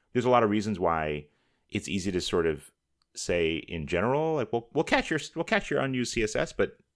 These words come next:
we have to be really cautious when we, um, when we actually try to use it.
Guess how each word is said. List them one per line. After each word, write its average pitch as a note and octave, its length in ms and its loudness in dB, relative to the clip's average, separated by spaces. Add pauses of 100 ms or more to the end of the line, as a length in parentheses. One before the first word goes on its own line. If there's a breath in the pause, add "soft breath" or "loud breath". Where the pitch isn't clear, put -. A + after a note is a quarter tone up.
(480)
we G2+ 120 -2
have C3 140 2
to D3 60 -2
be C#3 100 0
really G#2+ 180 2
cautious - 680 -6
when E2+ 240 -4
we, D2+ 500 -4
um, C#2 460 -10 (160)
when E2+ 160 -4
we D2 100 0
actually - 200 -6
try D#2 120 -6
to C#2 80 -10
use C#2+ 220 -8
it. F#3+ 180 -4